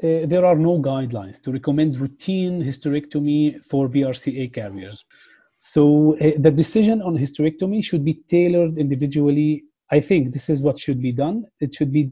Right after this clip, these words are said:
tailored individually based on patient's age, the desire to take unopposed estrogen, H R T, without increasing the risk of endometrial cancer and breast cancer, uh, the risks of, uh, endometrial cancer, such as obesity,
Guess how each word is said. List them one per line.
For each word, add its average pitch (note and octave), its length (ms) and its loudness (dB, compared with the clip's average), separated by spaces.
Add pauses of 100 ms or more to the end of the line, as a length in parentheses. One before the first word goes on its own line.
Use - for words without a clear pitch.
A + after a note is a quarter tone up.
(140)
tailored F3 380 2
individually D#3 600 -2
based D#3 440 2
on C#3 240 -6
patient's D3 520 -2 (100)
age, E3+ 360 2 (320)
the C#3 120 2
desire D#3 420 6
to D#3 140 -4
take D#3 280 2
unopposed D3+ 680 -2
estrogen, F3 680 -4 (100)
H C#3 220 -6
R C#3+ 180 -2
T, E3+ 180 -4
without D3+ 420 2
increasing D3 440 0
the C#3 100 -2
risk D3 220 -2
of C3 80 -2
endometrial C#3 580 -4
cancer C#3+ 280 -10
and A#2+ 100 -8
breast B2 260 -14
cancer, E3 460 -6 (540)
uh, C#3 320 0 (160)
the D#3 80 6
risks E3+ 480 0 (240)
of, D#3 280 2
uh, C#3+ 960 0 (360)
endometrial D#3 500 2
cancer, F3+ 500 -2
such - 300 -8
as C#3+ 300 -4
obesity, D#3 680 0